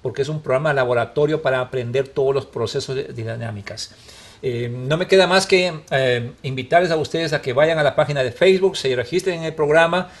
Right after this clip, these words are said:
sean parte de nuestro, de este nuevo grupo de emprendimiento de emprendedores latinos en Arizona, Arizona Emprende, Eva.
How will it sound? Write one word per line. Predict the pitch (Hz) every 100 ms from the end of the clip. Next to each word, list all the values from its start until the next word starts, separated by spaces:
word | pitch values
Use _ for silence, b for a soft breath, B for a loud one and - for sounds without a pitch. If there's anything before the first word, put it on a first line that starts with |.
| B
sean | - 156 156 147
parte | - 170 175 -
de | 190 143
nuestro, | 135 160 156 147
de | 135
este | 135 - 131 135 131
nuevo | 131 151 156 127
grupo | 147 165 - 165
de | 151
emprendimiento | 135 131 120 120 143 147 147 151 151 B B B -
de | 135
emprendedores | 131 131 120 117 151 147
latinos | 131 110 139 143 127
en | 113
Arizona, | 107 101 - 147 156 151
Arizona | 131 120 110 - 165 180 190 -
Emprende, | 147 123 113 151 147 135 131 117
Eva. | 110 101